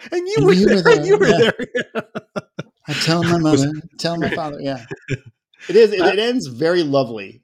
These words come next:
Speaker 2: you know, 'cause
Speaker 1: Uh,
Speaker 2: especially I would
Speaker 1: yeah.
Speaker 2: have, I would always listen to, like, a side of a cassette, and then the stereo would,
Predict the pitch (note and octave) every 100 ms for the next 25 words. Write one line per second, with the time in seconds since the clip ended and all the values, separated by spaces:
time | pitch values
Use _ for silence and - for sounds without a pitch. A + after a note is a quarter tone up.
0 | _ C#3 C3+ C3+ C3 A2 G3+ - E3 D#3
1 | D#3+ D3+ D3 D3 D3+ D#3 C3 D3+ C#3+ C#3+
2 | C3 C3+ B2 - - C3 C#3 C3+ C#3+ C3
3 | C3+ B2 C3 B2 B2+ B2 - C#3 C3 C#3
4 | C3+ C3 B2 B2 A2+ C#3